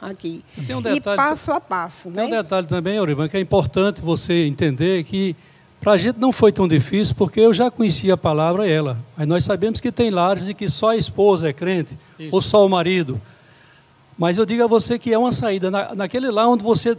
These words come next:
Speaker 2: queria, gostaria de fazer daquela forma, mas não pode, porque ainda há um impasse devido à esposa ou o esposo não aceitar. Existe uma arma pra você, que é o assunto de hoje. Você orar ao Senhor, pra Deus tocar no coração da sua esposa, do seu marido,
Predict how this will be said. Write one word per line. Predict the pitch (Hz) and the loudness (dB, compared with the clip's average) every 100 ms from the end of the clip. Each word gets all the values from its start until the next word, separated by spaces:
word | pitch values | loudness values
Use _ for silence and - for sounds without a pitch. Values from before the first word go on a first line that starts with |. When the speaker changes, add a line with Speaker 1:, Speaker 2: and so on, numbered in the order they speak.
| - | -4
Speaker 2:
queria, | - 220 262 | -6 -2 0
gostaria | 233 220 226 208 254 277 | 2 0 0 -2 -2 -2
de | 247 | -2
fazer | 220 170 165 | 0 0 0
daquela | 180 156 170 - | -4 -4 -4 -2
forma, | 180 175 185 | 2 2 2
mas | 190 | 0
não | 226 | 0
pode, | 185 196 214 196 | 2 4 4 4
porque | - 190 196 | 0 -2 -2
ainda | 196 196 190 | -4 -2 2
há | 208 | 4
um | 233 | 4
impasse | 214 190 170 - 180 214 - - - - - - _ - | 2 -4 -6 0 0 0 -2 -6 -14 -20 -20 -20 _ -4
devido | 165 220 208 | -2 2 4
à | 190 | 4
esposa | 165 - 208 226 190 | 4 4 6 6 6
ou | 190 | 4
o | |
esposo | 175 - 202 202 180 | 2 0 4 4 4
não | 185 | 0
aceitar. | 151 170 143 180 190 156 - - - - - | 0 -2 -4 -2 -2 -4 -10 -20 -20 -20 -8
Existe | 220 269 - | -2 0 0
uma | 277 233 | 4 4
arma | 247 254 | 6 4
pra | - 220 | 4 4
você, | 208 - 214 | 4 6 4
que | 254 | 4
é | |
o | 262 | 2
assunto | 247 - 262 285 | 2 2 2 4
de | 285 | 6
hoje. | 196 196 190 | 8 6 4
Você | 185 214 294 | 0 0 2
orar | 311 240 | 0 0
ao | 277 | 0
Senhor, | - 226 160 196 - _ - - - - | 0 0 0 -2 -10 _ -20 -20 -16 2
pra | 202 | 4
Deus | 170 262 | 6 6
tocar | - 247 240 254 | 6 4 4 2
no | 247 | 4
coração | 220 208 - 214 | 4 4 4 2
da | 190 | 2
sua | - | 2
esposa, | 185 - 180 202 165 | 0 2 6 6 6
do | 151 | 0
seu | 143 202 | 4 6
marido, | 196 175 180 208 151 | 6 4 2 0 -2